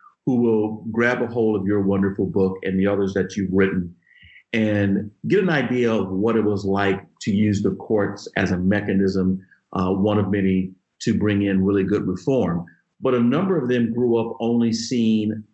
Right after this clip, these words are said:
the legislative branch as the way to go to make change. Surely there's some reasons for having a small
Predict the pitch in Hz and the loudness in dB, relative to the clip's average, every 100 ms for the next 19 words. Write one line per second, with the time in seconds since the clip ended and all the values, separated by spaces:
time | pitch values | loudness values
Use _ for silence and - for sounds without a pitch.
0 | - - 104 98 113 117 113 110 95 92 | -14 -6 -2 0 2 0 0 0 0 -2
1 | 101 98 95 87 - - _ _ _ - | -2 0 0 -2 -8 -18 _ _ _ -4
2 | 120 107 110 127 113 110 101 95 101 98 | -2 -2 0 0 2 2 0 0 0 0
3 | 92 95 92 - 110 92 87 85 - _ | 2 0 0 -2 0 0 0 -4 -8 _
4 | - _ - - 147 123 120 110 110 110 | -20 _ -12 -4 0 2 0 0 0 -2
5 | 107 101 110 98 101 101 98 104 101 101 | -2 0 0 0 -2 -2 -2 0 0 0
6 | 98 95 92 - 110 107 104 104 101 101 | 2 0 -2 -4 0 0 0 0 0 -2
7 | - | -8